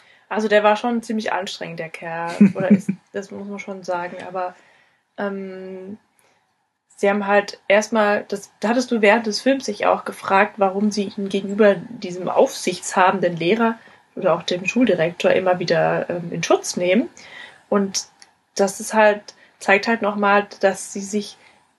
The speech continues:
Speaker 1: ähm, einfach mit ihrem, mit dem Mitschüler, sei es noch so ein Arschloch, verbundener fühlen,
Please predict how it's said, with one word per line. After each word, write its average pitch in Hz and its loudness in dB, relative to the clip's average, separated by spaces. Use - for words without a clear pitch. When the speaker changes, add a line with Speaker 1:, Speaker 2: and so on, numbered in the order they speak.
Speaker 1:
ähm, 196 -2
einfach 208 2
mit 196 -4
ihrem, 185 0
mit 196 -8
dem 180 -4
Mitschüler, 226 2
sei 190 4
es 190 0
noch 180 -8
so - -4
ein 185 -4
Arschloch, 233 -2
verbundener 220 -2
fühlen, 269 2